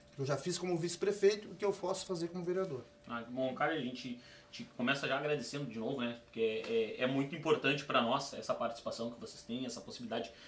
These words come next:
Speaker 2: que vocês nos dão de vir conversar, de vir expor aí um pouco de vocês, né? E vamos começar a dar aquela ideia assim, ó.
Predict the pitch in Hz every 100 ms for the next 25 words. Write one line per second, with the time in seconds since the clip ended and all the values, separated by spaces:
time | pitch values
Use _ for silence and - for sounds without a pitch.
0 | - - 120 127 110 107 - 156 143 147
1 | 165 175 - 123 135 143 135 120 - -
2 | 123 156 123 113 110 135 - - - 139
3 | - 151 151 151 147 139 151 - - 123
4 | 123 113 135 156 139 135 - - 127 170
5 | 226 240 254 262 - 254 269 269 269 254
6 | 254 262 247 254 240